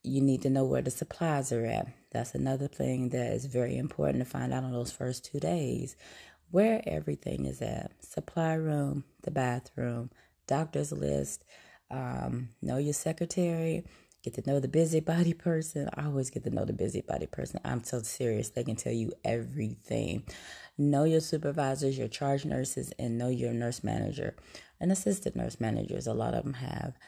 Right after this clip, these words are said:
um, that. But those are the things you really need to look at and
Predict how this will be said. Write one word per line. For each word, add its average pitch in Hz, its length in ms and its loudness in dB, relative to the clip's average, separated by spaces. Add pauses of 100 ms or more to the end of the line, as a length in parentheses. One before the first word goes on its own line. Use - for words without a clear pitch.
(360)
um, 123 380 -4 (100)
that. 117 400 2 (320)
But - 160 -6
those 175 240 2
are 196 60 4
the 190 120 2
things 131 600 -2 (540)
you 117 220 0
really 147 280 4
need 143 180 2
to 147 80 0
look 135 260 -2
at 117 320 0 (1300)
and 120 640 0